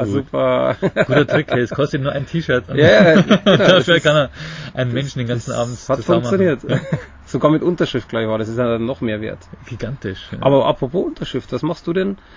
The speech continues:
Speaker 2: Weil es ist ja auch jeder Comedian oder Star anders. Was machst du, wenn dich jetzt einer, ich sehe dich jetzt in Ingolstadt einkaufen. Bist du für dich genervt, wenn du sagst, "Ich sprech dich an"?
Speaker 1: Null. Nee, gar nicht. Also ich, ich, früher, als meine Kinder klein waren, war es schwieriger.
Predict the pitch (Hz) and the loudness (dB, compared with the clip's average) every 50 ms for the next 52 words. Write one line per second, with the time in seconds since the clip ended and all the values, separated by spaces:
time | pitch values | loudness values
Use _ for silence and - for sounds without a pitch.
0 | - - - 127 131 139 151 151 185 160 147 135 123 131 131 143 - - 135 135 | -14 -6 -4 -2 -2 -2 0 0 0 2 2 0 0 0 0 -2 -2 -2 -2 -2
1 | 135 156 180 175 165 143 135 127 - - - 123 135 131 - 123 147 160 180 170 | 0 0 0 -2 -2 -2 -4 -6 -6 -2 -2 0 0 0 0 -2 -4 -4 -4 -6
2 | - - 147 - 160 156 - - - 147 156 160 156 156 147 147 - - 135 139 | -8 -10 -8 -6 -6 -6 -6 -8 -8 -4 -2 0 0 0 -2 -4 -4 -4 -4 -2
3 | 147 147 143 139 - _ _ _ - - 143 147 147 135 - - 113 147 151 135 | -2 -2 -4 -6 -8 _ _ _ -8 -4 -2 -2 -2 -2 -4 -6 -6 -4 -4 -4
4 | - 139 120 - 117 117 101 - 110 107 - - - - _ _ _ - - - | -4 -6 -6 -6 -6 -8 -8 -8 -10 -12 -12 -14 -20 -20 _ _ _ -20 -20 -16
5 | - - 143 - - 151 - - 139 - - 175 165 - - - - - - - | -10 -10 -8 -8 -8 -8 -4 -4 -4 -4 -4 -6 -8 -8 -12 -20 -20 -20 -18 -10
6 | - 135 113 113 113 120 139 175 - - - 165 156 156 143 151 156 - - - | -6 -4 -4 -2 -2 -2 -2 -4 -4 -6 -8 -6 -4 -4 -2 -4 -6 -6 -8 -12
7 | - - - - - 123 - - - - - - 135 160 190 202 _ - - - | -12 -12 -10 -6 -6 -6 -6 -8 -12 -12 -10 -8 -8 -8 -8 -10 _ -20 -20 -20
8 | - _ - 110 104 113 117 117 113 107 104 92 - _ - - - _ _ - | -20 _ -8 -6 -4 0 0 2 2 0 0 -4 -10 _ -20 -20 -20 _ _ -10
9 | 107 101 104 107 107 104 101 98 - - - - - 110 104 104 107 101 - - | -6 -4 -2 0 0 -2 -4 -6 -12 -20 -20 -14 -8 -6 -6 -6 -6 -8 -10 -8
10 | 127 123 120 139 139 - - - 98 123 - - - - - - - - - - | -6 -4 -4 -4 -6 -6 -8 -12 -14 -14 -14 -16 -20 -20 -20 -20 -20 -20 -18 -8
11 | - 160 180 180 - 143 151 143 135 123 - 165 160 160 156 - - 131 117 127 | -2 0 2 2 2 0 -2 -2 -4 -4 -2 -2 -2 0 -2 -2 -2 -2 -2 -2
12 | 147 156 175 180 180 165 156 151 151 147 - - - 131 143 147 170 156 - 175 | -2 -2 -2 -2 -2 -2 -2 -2 -2 -4 -8 -10 -8 -6 -4 -4 -4 -4 -4 -4
13 | 190 214 | -6 -6